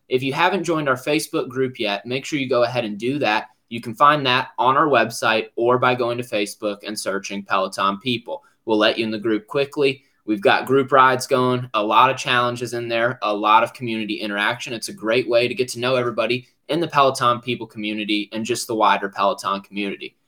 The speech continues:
Also on our website, you can find our socials if you wanna follow any of us individually. And if you wanna contact us, you can D M us on Twitter, Instagram, or email us,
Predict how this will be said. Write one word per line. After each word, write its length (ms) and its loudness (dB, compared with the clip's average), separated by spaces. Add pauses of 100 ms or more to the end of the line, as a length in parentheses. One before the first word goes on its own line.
(180)
Also 280 4
on 80 4
our 80 6
website, 360 4
you 60 0
can 140 -4
find 180 2
our 80 2
socials 460 -2
if 120 -6
you 60 -4
wanna 160 -4
follow 540 0
any 220 0
of 120 -2
us 260 2
individually. 840 -4 (220)
And 200 2
if 80 -4
you 80 -2
wanna 160 0
contact 560 0
us, 240 -4
you 60 -8
can 160 -8
D 200 -2
M 120 -4
us 200 -8
on 200 -2
Twitter, 420 -2
Instagram, 640 -6
or 320 2
email 320 -2
us, 220 -2